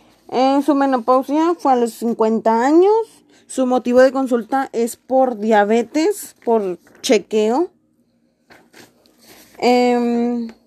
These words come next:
los análisis que se hace es cada dos meses y el análisis es, eh, de sangre para checar si su glucosa está en buen estado.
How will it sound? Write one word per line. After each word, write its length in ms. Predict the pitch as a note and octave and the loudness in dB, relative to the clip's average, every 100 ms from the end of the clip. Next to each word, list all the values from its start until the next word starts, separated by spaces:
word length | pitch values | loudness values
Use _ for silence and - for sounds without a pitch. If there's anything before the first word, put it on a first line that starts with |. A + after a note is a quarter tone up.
| _ _ _ _ _ | _ _ _ _ _
los 180 | - C4 | 2 2
análisis 540 | C#4+ C#4+ C#4+ D4+ D#4+ D4+ | 4 2 2 2 0 0
que 140 | E4+ | 0
se 120 | D4 | 4
hace 440 | D#4 C4+ B3 C#4 - | 4 2 0 -4 -4
es 380 | A#3 A3+ A3 - | -2 0 -2 -4
cada 340 | B3 A#3 A#3 | 0 2 4
dos 220 | A3+ G#3+ | 2 0
meses 420 | A3+ A3+ C4 C#4+ - | -2 -2 -4 -8 -4
y 120 | G#3+ | -2
el 140 | G#3 | 0
análisis 600 | G3+ G3 G3 G3+ G#3+ - | 0 0 -2 -2 -6 -4
es, 380 | G3 F#3+ - - - _ _ _ - | -2 -2 -4 -16 -20 _ _ _ -10
eh, 200 | - G#3 G3+ | -2 0 2
de 140 | G3 | 0
sangre 540 | G#3 A3 A3 A#3 F#4+ G4 _ | 2 0 2 0 0 -4 _
para 260 | A#3+ A3+ G3+ | -2 0 0
checar 300 | - G3 G3+ | -2 -2 -2
si 140 | A3+ | -2
su 200 | A3 A#3 | -2 -2
glucosa 500 | G3 G3+ A#3 A3+ C4 C4+ | -2 -2 -2 -2 -2 -4
está 600 | G3+ G3+ - G3+ G#3 G#3 | -4 -6 -8 -4 -4 -4
en 300 | F#3+ G3 G3 | -6 -6 -4
buen 220 | F3+ F#3 | -2 -2
estado. 600 | F#3+ F#3+ B3+ C#4 C#4 C#4+ | -4 -4 -2 0 0 -4